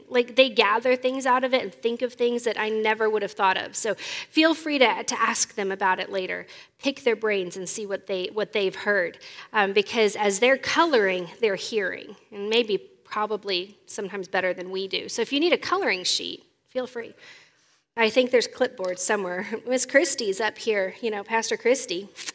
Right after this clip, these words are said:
is sitting up here painting away, so she's gonna process really well, this morning, too. Thank you, Christy, for painting while I'm, while I'm sharing my heart. So today we're talking about the word generosity.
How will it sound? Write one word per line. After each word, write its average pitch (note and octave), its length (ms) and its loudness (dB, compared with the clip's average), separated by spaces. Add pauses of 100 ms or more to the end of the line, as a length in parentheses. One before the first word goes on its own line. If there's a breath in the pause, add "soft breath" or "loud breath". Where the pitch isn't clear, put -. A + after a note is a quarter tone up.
(100)
is - 180 2
sitting A3+ 220 4
up A3+ 160 -2
here A3+ 160 2
painting A3 420 -6
away, F3+ 300 -4
so G#3+ 140 -8
she's B3+ 220 -4
gonna G#3 200 -2
process F#3+ 480 -2 (100)
really F#3+ 320 -2
well, - 320 -12 (440 loud breath)
this - 160 0
morning, F#3 400 -4
too. F#3 300 -6
Thank A#3 280 -2
you, A3+ 60 -8
Christy, G3+ 460 -4
for G3 120 -8
painting F#3+ 540 -8 (640 soft breath)
while F#3+ 180 0
I'm, F3+ 300 -6 (260)
while G3+ 140 -8
I'm F#3 160 -4
sharing F#3+ 400 -2
my F3 80 -8
heart. F3 360 -6 (800)
So C#4+ 240 8
today C#4+ 380 4
we're E4+ 160 0
talking C4+ 300 4
about A#3+ 200 6
the A3+ 120 8
word A3 240 6
generosity. G3 800 2